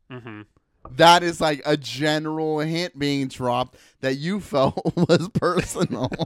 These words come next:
Speaker 1: Because my desk is a mess.
Speaker 2: Everyone's desk is a mess.
Speaker 1: That's true.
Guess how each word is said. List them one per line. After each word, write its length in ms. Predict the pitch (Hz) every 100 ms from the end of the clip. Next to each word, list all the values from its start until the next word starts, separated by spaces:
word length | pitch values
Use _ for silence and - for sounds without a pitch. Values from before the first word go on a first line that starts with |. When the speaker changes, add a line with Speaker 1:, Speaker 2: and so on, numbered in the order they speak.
| - - - - - - -
Speaker 1:
Because 200 | 190 226
my 140 | 175
desk 260 | 156 185 -
is 100 | 143
a 60 |
mess. 640 | 131 147 151 107 - - -
Speaker 2:
Everyone's 640 | - - 466 415 370 320
desk 400 | - 339 302 -
is 140 | 302 262
a 80 |
mess. 500 | 262 226 170 147 139
Speaker 1:
That's 240 | - 113 -
true. 380 | - 110 98